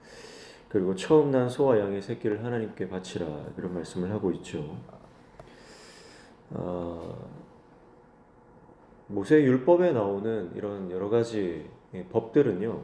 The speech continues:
복잡해 보이기는 하지만 사실은 복잡한 것이 아니라 아주 명료한 하나님 나라의 정신을 담고 있다고 볼 수가 있겠습니다.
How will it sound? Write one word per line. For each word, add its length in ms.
복잡해 960
보이기는 560
하지만 460
사실은 440
복잡한 560
것이 220
아니라 480
아주 540
명료한 840
하나님 420
나라의 340
정신을 720
담고 720
있다고 480
볼 120
수가 220
있겠습니다. 580